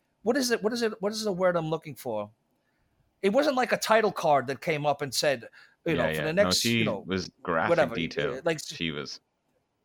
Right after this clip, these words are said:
Speaker 1: graphic detail, but saying it from her, s-, her, she's
Speaker 2: Yeah.
Speaker 1: saying it herself. That's the thing that was crazy. And then it gets even more crazy because, like, uh,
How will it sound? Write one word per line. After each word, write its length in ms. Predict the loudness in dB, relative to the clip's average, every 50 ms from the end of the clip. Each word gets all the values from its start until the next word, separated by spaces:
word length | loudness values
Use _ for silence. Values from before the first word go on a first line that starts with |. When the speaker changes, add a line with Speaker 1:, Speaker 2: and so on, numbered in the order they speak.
| _ _ _ _ _ _ _ _ _ -6
Speaker 1:
graphic 420 | 2 4 6 6 6 4 0 -2 0
detail, 440 | -4 -4 -2 2 4 4 4 2 0 -6 -14 -4 0
but 220 | 0 0 0 0
saying 400 | 0 0 2 4 4 2 2 0
it 100 | -4 -4
from 200 | -2 -2 -2 0
her, 80 | 0 -2
s-, 200 | -2 -2 -4 -6 -6 0
her, 320 | 4 4 4 4 4 2 -2
she's 260 | -4 -6 -4 0 2
Speaker 2:
Yeah. 60 | 2 2
Speaker 1:
saying 200 | 2 2 0 -2
it 60 | -4
herself. 600 | -4 -4 -4 -4 -4 -4 -4 -6 -8 -12 -16 -20 _ _ _ _ _ _ _ _ _ _ _ _ _ _ _ _ _ _ _
That's 220 | 2 4 4 2
the 80 | 0 0
thing 180 | 2 2 4 4
that 140 | 4 2
was 160 | 2 0 -2 -2
crazy. 440 | 0 0 2 2 2 0 -2 0 0
And 120 | 2 4
then 160 | 4 4 2
it 100 | 2 0
gets 220 | 0 -2 0 0 -2
even 200 | -2 -2 -2 0
more 200 | 2 2 2 2
crazy 400 | 0 0 2 2 2 2 0 -2
because, 400 | -4 -4 -2 -4 -4 -4 -4 -2
like, 180 | -4 -4 -2 -2 -4
uh, 80 | -6